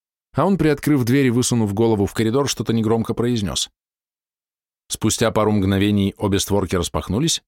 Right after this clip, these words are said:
и в зал внесли необычную конструкцию, представлявшую собой раму из труб, на которой были закреплены синемопроектор с велосипедным приводом, сиденье для киномеханика и патефон.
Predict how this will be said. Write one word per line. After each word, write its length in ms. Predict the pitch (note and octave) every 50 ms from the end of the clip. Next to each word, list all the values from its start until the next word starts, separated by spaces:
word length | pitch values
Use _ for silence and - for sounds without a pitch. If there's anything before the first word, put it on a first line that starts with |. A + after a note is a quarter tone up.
| _ _ _ _ _ -
и 80 | D#2+
в 60 | D#2+ D2+
зал 220 | D#2+ F#2+ G2 G2
внесли 380 | E2 E2+ F2+ E2+ - - G2+ G2
необычную 500 | G2 F2+ F2 E2+ F#2+ - - F#2 F2 E2+
конструкцию, 600 | - F#2 F2+ - - A#2 B2+ - - - A#2 G2
представлявшую 720 | - G2+ F#2 - - G#2 F#2 G2 G#2 G#2 - - G#2+ F2+
собой 300 | - - F2+ F#2 G2 F#2+
раму 260 | F#2+ G2 G2 F#2+ F2+
из 120 | E2+ - -
труб, 240 | - E3+ E3+ - - - - - _ _ _ _ _ _ -
на 100 | - A2
которой 320 | A#2+ A2+ - C3 C3+ C3
были 200 | A2+ B2 B2+ B2+
закреплены 580 | A#2+ G2+ A2 F#2 A2 A2+ - A2 A2 A2+ A#2 G#2+
синемопроектор 840 | - A2 G#2+ G#2 G2+ F#2 - G#2 G#2+ A2 G#2+ - A2 G2 F#2+ - -
с 100 | - -
велосипедным 640 | - G2 G2 G2 - - F2 - G2 F2+ F#2 F2 E2
приводом, 460 | - D#2+ D#2+ D2+ E2 F2 C3+ D#3 D3+ _ _ _ _ _ _ _ _ _ _ _ -
сиденье 460 | - - D#3 D#3+ G3+ G3 F3+ C3+ G#2+
для 160 | E2+ F2+ F2
киномеханика 760 | - F2+ E2 D#2+ D#2+ D2+ - A#2+ D3 F3 F#3+ F3 - F3+ F3+ - _ _ _ _ _ _ _ _ _ _ _ _ _ _ -
и 100 | - F#3
патефон. 920 | - _ - B2+ C3+ - - - C#3 C3 - - F2 D#2+ D2+ C#2 G#1+ -